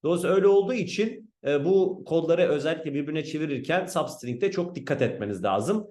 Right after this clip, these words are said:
Bu arada metodun adı da substr. Tabii bu kavramla bakıldığı zaman start index'e sıfır verirseniz aslında her iki metot da aynı şeye karşılık geliyor. Dolayısıyla start index sıfırsa bir değişiklik yok ama start index ortada bir yere gösteriyorsa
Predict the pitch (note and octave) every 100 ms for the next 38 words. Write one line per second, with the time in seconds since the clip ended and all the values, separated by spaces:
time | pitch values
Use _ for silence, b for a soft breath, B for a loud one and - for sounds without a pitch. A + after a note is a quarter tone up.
0 | _ - F3 D3 D#3 D3+ D3+ A#2 A2+ F#3+
1 | F#3+ - - - C3+ - A#2 F#2 - -
2 | - _ b b - C#4+ A#3 C3 C3 E3+
3 | C#4 - B3 A3+ A3+ B3 A3 F3+ G#3 A3
4 | A3 A#3+ F#3 D3 A#2 A2 - A#3 G3 F#3
5 | D#3+ D3 - B3+ G#3+ F#3 D3 A#2+ A2 A#2+
6 | G#3+ B3+ - _ _ - F#3+ C#3 C3+ D3+
7 | G#3+ - - F#3 F#3+ C#3 C3 A2+ A2+ -
8 | - D#3 C3 A2 A2 G2+ G2 F#2+ F#2+ -
9 | A2+ G3+ E3+ D3 C#3+ D#3+ D#3+ D#3+ - _
10 | - F#3 F3 D3 D3 B2 - A#3+ - G3+
11 | F3 G#3+ G#3+ - - E3 D3+ C3 - -
12 | - - G#3+ G#3+ C#3+ B2 - F#3 F3 C#3
13 | B2+ A2 D#3 E3 F3 D3+ B2 A2 D3 E3+
14 | F#3+ E3+ E3+ F3 F3+ F3+